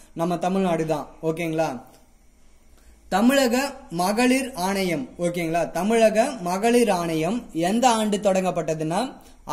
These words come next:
ஆயிரத்தி தொள்ளாயிரத்தி தொண்ணூறாம் ஆண்டு தொடங்கப்பட்டது. ஆயிரத்தி தொள்ளாயிரத்தி தொண்ணூறுல தமிழக மகளிர் ஆணையம். இந்த நாலு வருஷமும் ரொம்ப ரொம்ப இம்பார்ட்டன்ட். ஓகேங்களா, அடிக்கடி பார்த்து தெரிஞ்சுக்கோங்க. ஆயிரத்தி தொள்ளாயிரத்தி நாற்பத்தி ஏழு,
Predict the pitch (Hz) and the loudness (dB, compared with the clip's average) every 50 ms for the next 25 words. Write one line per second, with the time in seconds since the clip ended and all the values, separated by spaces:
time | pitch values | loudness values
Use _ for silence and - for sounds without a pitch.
0 | 180 220 254 269 262 254 247 233 254 240 - - 208 202 202 202 196 202 202 196 | 2 2 2 2 4 2 2 2 2 0 2 2 4 6 6 6 6 6 4 2
1 | 196 196 196 269 311 302 - - 202 202 226 254 262 254 240 220 202 190 185 185 | 0 -2 -4 -6 -6 -6 -4 -2 0 2 4 4 4 4 2 2 0 0 -2 -2
2 | 180 202 254 247 233 208 190 185 180 175 170 165 151 - 151 143 147 156 156 139 | -2 -2 -2 0 0 -2 -2 -2 -2 -4 -4 -4 -6 -4 -4 -4 -4 -2 -4 -4
3 | 127 123 - - - 160 185 208 208 208 196 185 170 175 160 185 175 175 175 170 | -6 -8 -12 -10 -6 -4 -4 -2 -2 -4 -6 -6 -10 -8 -6 -4 -2 0 0 -2
4 | 170 165 160 - - - 170 175 190 196 185 175 196 233 285 302 240 - 190 180 | -2 -6 -8 -10 -10 -8 -6 -2 -2 -2 -2 0 0 -2 -2 -2 -6 -6 -4 -2
5 | 196 202 208 202 190 196 196 190 170 160 160 170 170 170 156 156 143 135 135 131 | 0 0 2 2 0 0 -2 -2 -2 -4 -4 -4 -4 -4 -4 -4 -6 -6 -8 -8
6 | 135 123 123 - - - - - - - 165 185 190 208 240 285 277 - 190 180 | -10 -10 -12 -14 -20 -20 -20 -18 -10 -6 -4 -2 0 2 0 0 -2 -6 -6 -2
7 | 180 185 208 233 240 240 220 214 208 202 - 240 233 220 226 262 294 247 190 185 | 0 2 2 2 2 2 2 2 0 -2 -2 -2 -2 0 0 -2 -2 -2 -2 -2
8 | 190 208 208 214 214 208 208 208 202 202 196 196 190 208 202 196 - 175 165 165 | 0 0 2 2 2 2 2 0 0 0 -2 -2 0 0 0 0 0 -4 -4 -2
9 | 170 220 269 277 - - - - - - - 156 180 190 185 202 190 180 180 170 | -2 -4 -4 -6 -10 -16 -20 -20 -20 -12 -4 -2 -2 0 0 -2 -2 0 -2 -2
10 | 147 127 120 - - - - - 160 190 208 208 214 220 214 233 - 208 190 185 | -2 -4 -8 -14 -20 -18 -8 -2 0 0 0 2 0 0 0 0 0 0 0 0
11 | 190 - 247 285 277 247 220 196 190 190 185 185 170 170 160 143 131 123 - - | 0 -2 -2 -2 -2 -4 -4 -4 -2 -2 -4 -4 -4 -4 -6 -6 -8 -10 -12 -14
12 | - - - - 143 160 202 233 233 208 202 220 208 208 190 - 196 190 190 202 | -18 -18 -14 -6 -2 2 2 2 2 2 2 2 2 2 2 -2 -4 -2 -2 -2
13 | 196 - 220 220 220 208 208 208 220 | 0 -2 -4 -2 -2 -2 -2 2 2